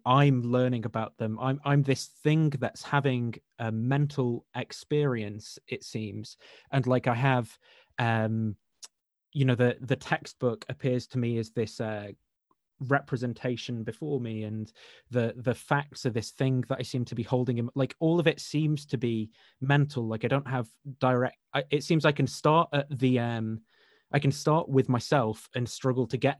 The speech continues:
to the world, or I can start with the world and struggle to get into the mind. But I can't, um, yeah, I, th-, I think the thing I, the thing I struggle with, with that view is I'm like, well, I'm,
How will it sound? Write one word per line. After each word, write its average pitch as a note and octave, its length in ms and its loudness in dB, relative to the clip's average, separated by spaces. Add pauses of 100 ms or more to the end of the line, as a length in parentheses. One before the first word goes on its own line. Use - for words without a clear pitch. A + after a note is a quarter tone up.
to C3 100 -2
the A#2 80 0
world, A2 460 2
or A2+ 100 0
I A2+ 40 -2
can A2+ 140 -8
start C3+ 300 0
with A2+ 200 -2 (280)
the B2+ 80 0
world B2 340 4
and A#2 100 -2
struggle A#2 320 -4
to - 80 -10
get A#2+ 180 -4 (140)
into B2+ 300 -6
the A#2 80 -4
mind. A#2 480 -2
But B2 80 0
I B2 120 0
can't, C#3+ 340 2 (1040)
um, A2+ 460 2 (140)
yeah, D3 220 6 (100)
I, C#3+ 60 2
th-, C#3+ 160 0
I D3+ 60 2
think F#3 160 2
the D#3 80 4
thing E3+ 200 4
I, E3 60 8
the C3+ 160 0
thing D3+ 180 2
I D3 40 6
struggle D#3 300 2
with, B2 240 4
with C#3+ 180 4
that A#2+ 180 -2
view A2+ 160 -2
is A2 100 -2
I'm A2+ 120 -2
like, A2 320 -6 (340)
well, B2+ 160 4
I'm, D3 440 6